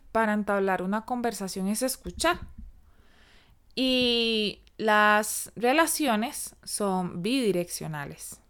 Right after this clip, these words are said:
Yo entiendo también que quieras ser el centro de atención y eso está bien, pero si te aburrís porque no lo sos, di chao. Tampoco es un pretexto para que vengas a reprimirme a mí, que yo hago las cosas porque soy mamá,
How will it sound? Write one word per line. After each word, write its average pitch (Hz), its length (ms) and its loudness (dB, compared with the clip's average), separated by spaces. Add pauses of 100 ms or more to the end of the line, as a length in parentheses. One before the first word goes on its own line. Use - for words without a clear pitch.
(920)
Yo 196 120 -2
entiendo 185 440 0
también 170 340 -4
que 180 120 -10
quieras 165 280 -8
ser 175 140 -8
el 170 120 -6
centro 165 280 -8
de 208 40 -2
atención 180 420 -4
y 277 80 -6
eso 247 160 -4
está 320 260 0
bien, 370 360 0 (560)
pero 165 260 -2
si 165 200 -6
te 160 160 -6
aburrís 151 460 -2
porque - 300 -12
no 156 140 -8
lo 165 140 -8
sos, 226 380 -2
di 180 480 -8
chao. - 220 -8 (1000)
Tampoco 202 560 0
es 202 380 2 (100)
un 190 200 0
pretexto 196 560 -6
para 208 200 -2
que 185 100 -8
vengas 170 320 -6
a 175 60 -4
reprimirme 170 580 -6
a 175 40 -2
mí, 233 160 -2
que 196 140 -6
yo 165 120 -4
hago 151 120 -6
las 165 160 -8
cosas 202 300 -10
porque 196 340 -4
soy 180 180 -4
mamá, 190 540 2